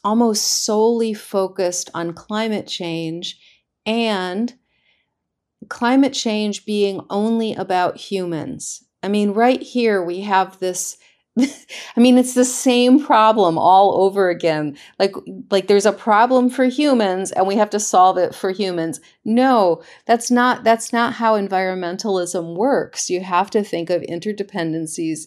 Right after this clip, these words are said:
interrelationships. And I do see that the popularized versions of w-, climate change all focus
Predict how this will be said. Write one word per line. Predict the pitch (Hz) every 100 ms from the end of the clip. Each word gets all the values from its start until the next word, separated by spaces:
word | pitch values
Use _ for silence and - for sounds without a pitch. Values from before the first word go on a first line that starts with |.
| -
interrelationships. | 185 180 196 175 156 160 156 170 165 - 160 151 - - - - - _ -
And | 208 202
I | 175 208
do | 214 254
see | 277 - 233 214 240
that | 233 220
the | 208
popularized | - 202 196 240 214 214 190 185 -
versions | 170 190 202 185 180 165
of | 175 175 156 - - -
w-, | 185 190 190 -
climate | - - 208 294 247
change | - 185 170 165
all | - 185 254
focus | 269 - 240 254 226 151 196 -